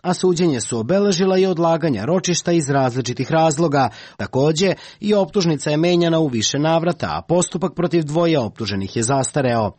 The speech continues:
Predmet nezakonite dodele državnih stanova inače je jedan od najstarijih slučajeva pred Višim sudom u Beogradu. Upravo vreme koje je proteklo prvo bi trebalo da zabrine kada je ovaj slučaj u pitanju.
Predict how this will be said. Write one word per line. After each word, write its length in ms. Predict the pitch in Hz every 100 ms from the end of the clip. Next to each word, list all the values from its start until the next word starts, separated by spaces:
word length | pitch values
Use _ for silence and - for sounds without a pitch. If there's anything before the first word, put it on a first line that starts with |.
| _
Predmet 520 | - 151 151 175 208 160
nezakonite 640 | 117 110 127 123 131 120
dodele 360 | 131 165 143 123
državnih 440 | 113 127 127 98
stanova 500 | - 180 196 202 180 147 - -
inače 360 | - 233 180 202
je 120 | 190
jedan 280 | 202 202 208
od 180 | 190 139
najstarijih 800 | 175 202 - 180 185 190 151 -
slučajeva 640 | 170 180 180 175 165 156
pred 240 | 175 185
Višim 420 | 135 147 - 151
sudom 460 | 135 - 107 101 107
u 60 | 117
Beogradu. 680 | 143 143 143 147 123 104 85 _
Upravo 380 | 139 113 151 165
vreme 340 | 165 160 170
koje 260 | 165 117 104
je 80 | 92
proteklo 580 | 170 185 202 196 180 - - -
prvo 240 | 247 185
bi 120 | 120
trebalo 380 | 120 127 120 123
da 100 | 135
zabrine 500 | 156 185 185 190 180
kada 240 | 170 185 180
je 100 | 165
ovaj 200 | 156 156
slučaj 400 | - 113 - 110
u 80 |
pitanju. 480 | 117 170 160 170 135